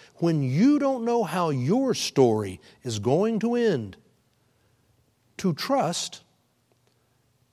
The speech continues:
that you don't necessarily know all the possibilities. You don't know all the things that may happen.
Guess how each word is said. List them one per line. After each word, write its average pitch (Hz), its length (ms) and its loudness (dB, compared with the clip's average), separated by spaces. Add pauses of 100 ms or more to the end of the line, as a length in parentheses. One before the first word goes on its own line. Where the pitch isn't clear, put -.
(360)
that 165 160 -4
you 175 200 0
don't 247 200 -2
necessarily 214 600 -2
know 220 300 0
all 196 260 -4
the 185 80 -6
possibilities. 202 920 -6 (140)
You 262 280 2
don't 233 260 0
know 247 220 0
all 220 260 0
the 220 140 -2
things 240 380 -6
that 190 120 -4
may 202 180 -2
happen. 208 420 -4